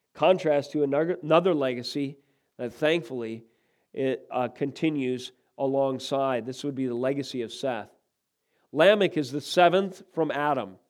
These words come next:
Seven, the number seven is an important number in Scripture, often represents completion, and it is used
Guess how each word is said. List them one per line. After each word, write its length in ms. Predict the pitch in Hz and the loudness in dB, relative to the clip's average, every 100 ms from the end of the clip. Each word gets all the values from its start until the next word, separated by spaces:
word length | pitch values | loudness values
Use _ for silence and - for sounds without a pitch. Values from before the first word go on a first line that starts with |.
| _ _ _ _ - | _ _ _ _ -20
Seven, 380 | - - 156 151 | -8 6 6 6
the 80 | 151 | 2
number 240 | 151 160 | 0 0
seven 400 | 143 - 165 160 | -2 2 2 4
is 140 | 147 139 | 0 -2
an 80 | |
important 440 | 139 131 170 151 135 | -6 -4 -4 -4 0
number 380 | 147 156 147 127 | 0 2 0 -2
in 180 | 139 | -6
Scripture, 560 | 127 - 170 170 139 131 - _ _ _ _ _ _ _ _ - | -10 -2 -2 0 -4 -4 -10 _ _ _ _ _ _ _ _ -2
often 280 | 147 147 147 | -2 0 0
represents 680 | 147 147 143 143 147 135 - _ _ | 0 0 -2 -2 -2 -4 -16 _ _
completion, 800 | - 139 - 170 185 - 190 190 - _ _ _ _ - | -8 -8 -2 0 0 0 0 -2 -10 _ _ _ _ -2
and 160 | 151 | 2
it 100 | 156 | 2
is 180 | 147 131 | 2 -2
used 500 | 139 180 185 175 - | -2 0 2 0 -6